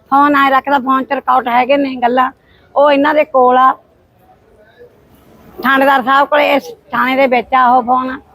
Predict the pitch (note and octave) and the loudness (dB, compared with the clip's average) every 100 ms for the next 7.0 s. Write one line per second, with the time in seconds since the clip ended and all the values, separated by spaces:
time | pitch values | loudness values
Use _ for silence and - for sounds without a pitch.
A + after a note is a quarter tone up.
0 | - _ _ - - - C#4+ D#4 C4 - | -20 _ _ -20 -10 0 2 2 0 0
1 | C#4 C#4 C#4 C#4+ D4 C4+ D4 D#4+ D4+ C#4+ | -2 0 -2 0 0 2 2 0 0 0
2 | D4+ F4+ D#4+ D#4 D#4 C#4 C#4 C#4+ C#4+ C#4 | 0 -2 0 0 2 0 0 0 2 2
3 | C#4 D4 D#4+ C#4+ C4 - C4 C4 B3+ G#3+ | -2 -4 0 2 0 -4 -8 -8 -12 -16
4 | _ _ _ - B3+ C4+ C#4 C#4 D#4 D#4 | _ _ _ -4 0 2 2 2 0 -2
5 | D4+ E4+ F4 D#4 - - C#4 D4+ D#4+ D4+ | 0 2 2 0 -6 -4 -2 0 -2 0
6 | D#4 C#4+ C4+ D4+ D#4 D4 C4+ C4+ D#4+ E4 | 0 0 -2 0 0 -2 0 0 0 -2